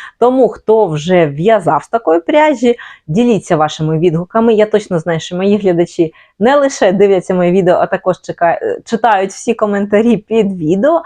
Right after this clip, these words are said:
Тож давайте ділитися своїм досвідом одна з одною. На цьому в мене все.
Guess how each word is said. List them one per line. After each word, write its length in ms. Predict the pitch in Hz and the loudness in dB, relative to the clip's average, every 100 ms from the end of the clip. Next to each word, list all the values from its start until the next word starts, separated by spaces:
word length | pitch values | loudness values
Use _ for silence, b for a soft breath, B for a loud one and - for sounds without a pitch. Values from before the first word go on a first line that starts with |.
| - | -6
Тож 180 | - 220 | -2 0
давайте 340 | 190 196 175 151 | 2 0 0 -2
ділитися 800 | 147 170 220 277 330 - 302 - | 0 4 4 2 -2 0 -2 -2
своїм 760 | - - 165 165 180 190 156 139 | -8 -4 -2 -2 0 -2 -2 -2
досвідом 640 | 151 180 - 202 190 175 - | -2 -2 -2 -2 -2 -4 -8
одна 340 | 127 127 151 | -10 -6 -6
з 80 | 147 | -4
одною. 440 | 147 135 135 123 - _ _ _ _ _ _ b b b - | -4 -4 -6 -8 -18 _ _ _ _ _ _ b b b -2
На 80 | 226 | 0
цьому 260 | 453 440 | 2 2
в 20 | |
мене 240 | 269 262 233 | 2 2 0
все. 440 | - 190 160 208 | -2 0 0 0